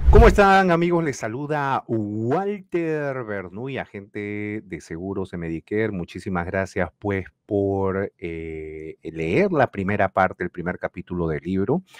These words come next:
El libro está, el enlace del libro está,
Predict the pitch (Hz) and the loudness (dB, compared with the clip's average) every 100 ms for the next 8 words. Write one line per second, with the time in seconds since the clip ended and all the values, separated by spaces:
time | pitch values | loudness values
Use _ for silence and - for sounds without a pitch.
0 | - - 95 95 160 208 196 165 - - | -20 -12 -4 -2 2 4 6 4 2 -2
1 | 123 127 127 117 101 98 98 113 123 - | 0 2 0 -2 -4 -6 -4 -2 -4 -2
2 | 131 98 92 98 107 139 - - - - | -2 -2 -6 -6 -4 -4 -8 -16 -16 -14
3 | - 110 113 113 | -8 -6 -6 -10